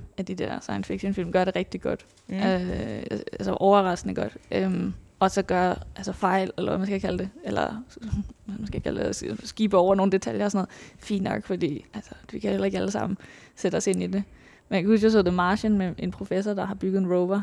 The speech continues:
Speaker 1: på Mars, og så sagde han,
Speaker 2: Med
Speaker 1: "Det kan
Speaker 2: Matt,
Speaker 1: den slet
Speaker 2: det er
Speaker 1: ikke."
Speaker 2: Matt Damon, ikke?
Speaker 1: Jo, Matt Damon, ja.
Speaker 2: Ja.
Speaker 1: Der, hvor han graver en rover op på et tidspunkt. Øh, og så, så siger ham, min professor, "Øh, det, den gør der, den der rover, det kan den slet ikke, for det er da mig, der har bygget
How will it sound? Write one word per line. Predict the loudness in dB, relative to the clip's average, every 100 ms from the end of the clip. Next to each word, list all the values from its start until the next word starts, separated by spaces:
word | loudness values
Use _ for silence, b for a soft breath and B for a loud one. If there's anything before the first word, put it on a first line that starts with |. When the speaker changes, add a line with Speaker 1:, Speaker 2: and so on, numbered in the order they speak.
| -2 _
Speaker 1:
på | 0 0 0
Mars, | -2 -2 -2
og | 0
så | 2
sagde | 4 2
han, | 2
Speaker 2:
Med | 2
Speaker 1:
"Det | 4
kan | 6
Speaker 2:
Matt, | 6
Speaker 1:
den | 4
slet | 4
Speaker 2:
det |
er | 4
Speaker 1:
ikke." | 4
Speaker 2:
Matt | 2
Damon, | 2 0 0 0
ikke? | -2 -4 B B 6
Speaker 1:
Jo, | 8 10
Matt | 6 4
Damon, | 2 2
ja. | 4
Speaker 2:
Ja. | 4 6
Speaker 1:
Der, | 4 4
hvor | 6
han | 6 4 4
graver | 6 8 6
en | 4 4
rover | 4 4 0
op | -2 -4
på | -6
et | -4
tidspunkt. | -4 -6 -10 B B B 4
Øh, | 8 8 6
og | 4
så, | 6 6 4
så | 2
siger | 2 2 2 0
ham, | -2 0
min | 0
professor, | -2 -2 -2 -2 -4 b b b b -4
"Øh, |
det, | -2 0 0
den | 0
gør | -2
der, | -2 -4
den | -4 -4
der | -4
rover, | -2 -2 -4 -6 -10
det | -10
kan | -6
den | -4
slet | -4 -4
ikke, | -6 -8 -14
for | -10
det | -4
er | -2
da | -2
mig, | -2
der | -4
har |
bygget | -4 -6